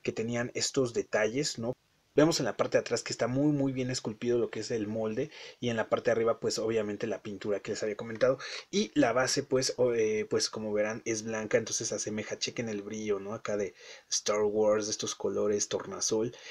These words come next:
Entonces, bueno, pues, eh, vemos el relieve, ¿no? De la, ahora sí que de la, de la nieve blanca. Y bueno, pues, este es la figura del A T A T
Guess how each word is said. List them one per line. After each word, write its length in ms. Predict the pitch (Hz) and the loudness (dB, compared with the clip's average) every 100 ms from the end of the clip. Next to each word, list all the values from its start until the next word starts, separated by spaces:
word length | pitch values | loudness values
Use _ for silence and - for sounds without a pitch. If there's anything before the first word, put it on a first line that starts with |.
| - | -4
Entonces, 400 | 117 110 117 120 | -2 0 0 2
bueno, 260 | 127 127 120 | 2 0 2
pues, 220 | 127 - | 0 2
eh, 240 | - 104 | 2 4
vemos 320 | 110 117 120 101 | 2 0 0 0
el 200 | 104 101 | -2 0
relieve, 520 | 110 110 113 110 104 | 2 2 0 0 0
¿no? 180 | 110 123 | 0 0
De 120 | 117 | 0
la, 280 | 95 90 - - - _ - | 0 -6 -12 -20 -20 _ -2
ahora 240 | 107 110 | 2 2
sí 140 | - | 2
que 160 | - 113 | 2 2
de 100 | 104 | 4
la, 300 | 98 92 90 - _ | 0 -2 -6 -16 _
de 140 | - 104 | -4 -2
la 100 | 101 | 0
nieve 240 | 117 120 | 2 2
blanca. 560 | 110 120 123 131 113 220 - - - | 2 0 0 2 0 0 -14 -16 -4
Y 80 | 117 | 2
bueno, 180 | 123 131 | 2 2
pues, 300 | 127 - - | 0 -2 -4
este 460 | 113 - - 117 - | -6 -6 -2 -2 -2
es 340 | 117 120 - 120 | -4 -2 -2 -2
la 140 | 120 | -2
figura 340 | - 117 120 | -2 -2 0
del 300 | 113 113 107 123 | 0 -2 -6 -6
A 180 | 120 | -6
T 240 | 117 127 117 | -6 -4 -4
A 80 | - | -4
T 220 | 131 | -6